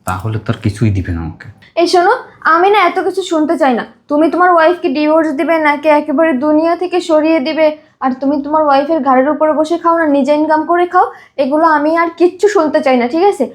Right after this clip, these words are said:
Speaker 2: আমি শুধুমাত্র একটা পারফেক্ট সলিউশন চাই, ব্যাস, আমি আর কিছু জানি না।
Speaker 1: আরে, তুমি তো রেগে কথা বলতেছ কেন? তুমি যা যা চাও সব হবে।
Speaker 2: এই দেখো, এইসব শুকনো কথা দিয়ে না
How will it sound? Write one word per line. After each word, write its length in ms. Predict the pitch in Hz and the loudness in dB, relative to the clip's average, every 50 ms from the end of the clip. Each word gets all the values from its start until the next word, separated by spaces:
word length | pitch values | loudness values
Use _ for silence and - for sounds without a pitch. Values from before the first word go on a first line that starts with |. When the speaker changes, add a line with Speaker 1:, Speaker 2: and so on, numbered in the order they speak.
| - _ _ | -14 _ _
Speaker 2:
আমি 280 | - 254 262 294 359 359 | -6 -4 -2 -2 -2 -4
শুধুমাত্র 580 | - - 302 254 320 320 330 349 339 - 392 | -4 -4 -4 -2 0 0 -2 -2 -2 0 0
একটা 220 | 403 381 - 339 330 | 0 2 2 -2 0
পারফেক্ট 420 | 320 285 269 277 277 320 320 - | 0 0 0 0 -2 -6 -6 -4
সলিউশন 460 | - 311 277 240 254 262 254 247 240 | -4 -4 -2 -2 -2 -2 -2 -4 -4
চাই, 140 | 233 240 208 - - _ _ 262 | -4 -6 -8 -10 -14 _ _ 0
ব্যাস, 260 | 262 269 277 247 247 - - _ _ _ _ | 2 4 4 2 0 -4 -12 _ _ _ _
আমি 300 | - 262 277 294 330 330 | -4 -2 0 2 2 2
আর 140 | 311 311 254 | 0 0 -2
কিছু 180 | 294 285 302 | -4 -6 -2
জানি 180 | 277 262 233 220 | -2 0 0 -2
না। 120 | 214 226 233 - _ _ _ _ _ _ _ _ _ _ _ | -4 -6 -10 -16 _ _ _ _ _ _ _ _ _ _ _
Speaker 1:
আরে, 240 | 117 127 131 120 113 - - - _ _ _ _ _ | -10 -8 -8 -8 -10 -12 -16 -20 _ _ _ _ _
তুমি 160 | - 127 135 | -6 -6 -4
তো 80 | 131 135 | -4 -2
রেগে 260 | 117 127 123 123 120 120 | 0 0 0 0 0 -2
কথা 180 | 123 117 - 127 | -4 -6 -6 -6
বলতেছ 280 | 120 101 101 104 98 - | -6 -6 -8 -12 -16 -18
কেন? 160 | - 92 92 92 - _ _ _ _ _ | -16 -16 -16 -16 -18 _ _ _ _ _
তুমি 160 | 113 120 123 | -8 -8 -8
যা 240 | 120 - 135 135 135 139 | -8 -6 -8 -8 -6 -6
যা 80 | 143 143 | -6 -6
চাও 200 | - 143 143 147 - - _ _ _ | -6 -6 -8 -8 -10 -14 _ _ _
সব 260 | - - 123 123 110 | -12 -6 -6 -6 -6
হবে। 260 | 92 - 92 85 - - _ _ - - - - - - - | -6 -10 -14 -16 -18 -20 _ _ -18 -16 -16 -14 -10 -4 0
Speaker 2:
এই 300 | 320 330 311 - - - - _ _ _ _ _ 262 | 2 2 2 0 -2 -8 -16 _ _ _ _ _ 0
দেখো, 560 | 247 233 247 247 247 - - 311 320 - - - _ - - - | 0 0 0 -4 -4 -4 -6 -6 -6 -6 -12 -20 _ -20 -8 -2
এইসব 260 | 247 262 - 311 302 302 | -2 0 0 0 -4 -4
শুকনো 360 | - - 294 294 277 285 285 | -4 -4 -4 -2 -2 -2 0
কথা 240 | 294 294 294 302 311 | 0 -2 0 -2 -2
দিয়ে 200 | 269 302 320 359 | -2 0 0 2
না 120 | 403 381 | 2 0